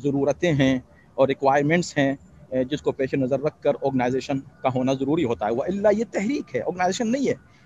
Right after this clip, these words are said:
किसी का इसके ऊपर हक नहीं है। ये कोई, अ, हम या ये या वो या कोई, कोई शख्स नहीं, ये सिर्फ बकी है और हम बकी के लिए सब मिल के काम कर रहे हैं। इसमें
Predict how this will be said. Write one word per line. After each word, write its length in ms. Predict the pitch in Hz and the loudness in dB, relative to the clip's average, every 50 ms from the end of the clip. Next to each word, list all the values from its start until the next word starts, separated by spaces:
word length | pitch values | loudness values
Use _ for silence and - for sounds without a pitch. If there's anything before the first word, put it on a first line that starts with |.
| - - | -10 -4
किसी 200 | - 220 - - | -4 -2 -2 -2
का 100 | - 262 | -2 -2
इसके 200 | 240 226 - - | -2 -2 0 0
ऊपर 140 | 226 - 214 | 2 4 4
हक 220 | - - 208 - 180 | 4 2 0 0 0
नहीं 160 | 175 170 143 | 0 0 2
है। 140 | 131 120 117 | 0 0 -2
ये 60 | 131 | -2
कोई, 260 | - - 214 208 175 - - - - - - - 143 | 0 0 0 0 0 -4 -10 -20 -20 -20 -8 -2 -2
अ, 100 | 139 135 - - - - - | -2 -2 -2 -6 -12 0 4
हम 220 | 185 190 196 185 | 4 4 6 4
या 100 | 175 170 | 4 2
ये 260 | 160 147 156 196 196 | 2 4 4 4 4
या 180 | 180 170 156 156 | 6 4 4 2
वो 220 | 147 156 196 202 | 4 6 6 6
या 120 | 185 185 - | 6 6 4
कोई, 240 | - - 196 - 185 - - - - - | 4 2 2 2 0 -4 -14 -20 -8 4
कोई 160 | - 233 262 | 6 6 6
शख्स 240 | 254 - 226 - - | 6 4 -4 -6 -4
नहीं, 140 | 185 131 110 - - - | -4 -4 -4 -6 -8 -6
ये 140 | 147 202 214 | -2 -2 -2
सिर्फ 540 | - - - - - 220 247 254 233 - - - | -4 -6 -12 -8 -6 -4 -4 -4 -4 -8 -8 -6
बकी 280 | 139 - - 220 214 185 143 - | -6 -4 -2 -2 -2 -2 -2 -2
है 120 | 107 87 - - - - - - - - | -4 -6 -10 -16 -20 -20 -20 -10 -6 -4
और 100 | 151 151 | -4 -2
हम 120 | 190 175 | -2 -2
बकी 280 | 139 165 170 - 226 196 | -2 -2 -2 -2 -2 -2
के 100 | - 226 | 2 2
लिए 100 | 196 190 | 2 2
सब 180 | - 190 170 | 2 0 0
मिल 120 | 185 202 185 | 0 0 0
के 100 | - 175 | 0 -2
काम 220 | - 160 151 147 | -2 -2 -2 -2
कर 140 | - 139 123 | -2 -2 -2
रहे 120 | 123 120 | -2 -4
हैं। 60 | 113 | -6
इसमें 280 | 110 - - - - - | -8 -8 -4 -2 -2 -2